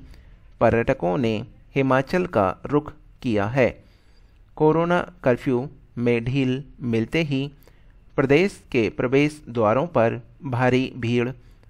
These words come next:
उमड़ने लगी है। बिना कोरोना नेगेटिव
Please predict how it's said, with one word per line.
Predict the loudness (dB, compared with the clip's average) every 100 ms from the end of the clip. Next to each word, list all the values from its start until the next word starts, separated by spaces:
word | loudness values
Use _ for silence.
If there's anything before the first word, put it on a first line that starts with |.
| -20 -6
उमड़ने | 0 2 2 0 -4 -10 -8
लगी | -2 0 0 -4
है। | 0 0 0 -14 -20 -20 -20 -20 -6
बिना | 0 2 2 -2
कोरोना | -2 0 0 0 -2 -4 -8
नेगेटिव | -2 2 2 2 0